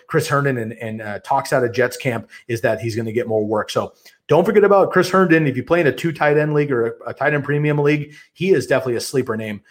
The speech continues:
uh, for me, for sure. Greg Olsen, a fantasy football legend. Um, I just, again, old, <laughs> one of three tight ends there for, uh, the Seattle Seahawks. He's gonna get plenty of work because they, they utilize the tight end,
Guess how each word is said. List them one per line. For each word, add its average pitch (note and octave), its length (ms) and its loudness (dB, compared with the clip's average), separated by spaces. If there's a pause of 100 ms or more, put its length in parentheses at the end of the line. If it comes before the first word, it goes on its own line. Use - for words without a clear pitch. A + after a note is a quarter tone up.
(160)
uh, A2+ 100 -2
for A#2 120 -10
me, A2 220 -8
for A2 260 -6
sure. G#2 320 -2 (460)
Greg D#3 220 6
Olsen, C#3+ 380 2 (640)
a C3+ 60 -12
fantasy D#3 360 0
football D3 340 2
legend. C3 460 0 (240)
Um, A2+ 520 -10 (480)
I C3 260 -6
just, B2 360 -4
again, A#2+ 440 -10 (920)
old, B2+ 480 2 (260)
<laughs> - 240 -20
one D3+ 240 2
of D3+ 140 0
three D3+ 180 0
tight C3 240 2
ends B2 320 -2
there B2 240 0
for, A2+ 420 -4
uh, A2+ 160 -4
the G#2+ 120 -10
Seattle A#2 380 -4
Seahawks. A2+ 520 -6 (200)
He's D#3 160 0
gonna D#3+ 160 0
get D3+ 140 0
plenty C#3 220 -2
of A#2+ 80 2
work B2 280 0
because A#2 400 -4
they, A2 280 -6 (100)
they A2 140 -8
utilize B2+ 720 0
the C3+ 100 0
tight C3 240 2
end, C3+ 320 0